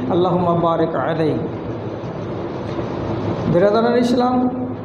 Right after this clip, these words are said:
জুমার খুতবার প্রতি তীক্ষ্ণ নজর সকলকে রাখতে হয়। সেদিকে নজর রেখে এই সংক্ষিপ্ত সময়ে আপনাকে জরুরি কয়েকটা কথা আজকে শোনাবো,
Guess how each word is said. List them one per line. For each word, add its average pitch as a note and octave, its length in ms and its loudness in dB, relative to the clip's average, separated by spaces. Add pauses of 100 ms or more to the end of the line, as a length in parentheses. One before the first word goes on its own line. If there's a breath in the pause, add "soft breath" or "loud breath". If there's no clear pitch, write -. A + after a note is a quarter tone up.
(520)
জুমার A3 360 2
খুতবার G#3+ 340 2
প্রতি A3 440 2 (220)
তীক্ষ্ণ B3 440 2
নজর F#3+ 480 4 (480)
সকলকে G#3 640 2
রাখতে E3+ 420 0
হয়। E3 360 0 (1200)
সেদিকে A#3 460 2
নজর A3+ 480 2
রেখে G#3 560 2 (580)
এই C4+ 160 2
সংক্ষিপ্ত A#3 580 2
সময়ে G#3 540 2 (580)
আপনাকে G#3+ 440 2
জরুরি G#3+ 460 4
কয়েকটা G3+ 440 0
কথা F#3+ 220 0
আজকে F3+ 360 0
শোনাবো, G3 520 0